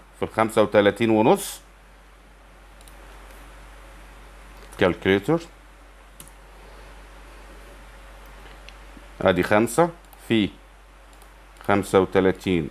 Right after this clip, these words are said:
ونص هيساوي مية سبعة وسبعين ناقص واحد ونص هيديني مية ستة وسبعين، اللي هو ده. حلو الكلام. يبقى انا عرفت ايه المحاضرة دي،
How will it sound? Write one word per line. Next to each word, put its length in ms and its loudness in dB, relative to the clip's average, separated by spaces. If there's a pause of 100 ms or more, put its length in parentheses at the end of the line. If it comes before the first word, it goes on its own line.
ونص 680 -2
هيساوي 540 2 (360)
مية 140 2
سبعة 300 4
وسبعين 540 -2
ناقص 680 -2 (440)
واحد 320 0 (300)
ونص 540 -2 (600)
هيديني 360 0
مية 120 0
ستة 240 -6
وسبعين، 340 -10 (220)
اللي 120 -8
هو 40 -10
ده. 220 -18 (1200)
حلو 220 2
الكلام. 440 2 (600)
يبقى 200 2
انا 100 4
عرفت 240 2
ايه 120 0
المحاضرة 460 0
دي، 240 -2